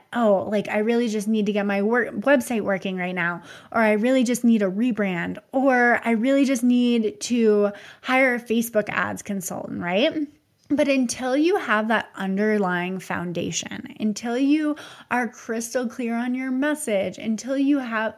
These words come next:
like, you've done the mindset work to actually show up consistently, until you are comfortable getting more visible and comfortable talking to people on the phone and are comfortable with the results that you actually provide for your people,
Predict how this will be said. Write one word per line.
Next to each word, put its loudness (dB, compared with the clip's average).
like, -6
you've -2
done -2
the -2
mindset 0
work -2
to -8
actually -6
show -4
up -6
consistently, -6
until 0
you 2
are -2
comfortable -2
getting 0
more -4
visible -4
and -6
comfortable -4
talking -6
to -8
people -6
on -4
the -6
phone -6
and -8
are -8
comfortable -2
with -2
the -4
results -4
that -4
you -2
actually -4
provide -4
for -12
your -6
people, -8